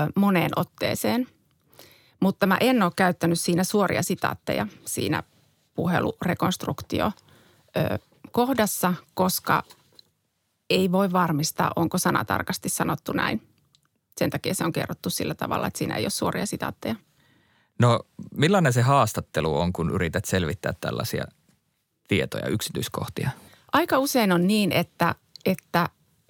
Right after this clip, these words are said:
Speaker 1: ö, tollainen niinku kohtaus syntyy, jos, ö, haastateltava tai ihminen niinku itse ryhtyy kertomaan siitä yksityiskohtaisesti, että mun kokemuksen mukaan ainakin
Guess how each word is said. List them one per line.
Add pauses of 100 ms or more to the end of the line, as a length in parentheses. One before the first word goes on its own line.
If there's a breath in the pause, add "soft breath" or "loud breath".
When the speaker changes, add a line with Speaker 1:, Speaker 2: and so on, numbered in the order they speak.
(380)
Speaker 1:
ö, (400 loud breath)
tollainen
niinku
kohtaus
syntyy, (920 soft breath)
jos, (720)
ö, (100)
haastateltava
tai
ihminen
niinku
itse (140)
ryhtyy
kertomaan
siitä (100)
yksityiskohtaisesti,
että (540 loud breath)
mun
kokemuksen
mukaan
ainakin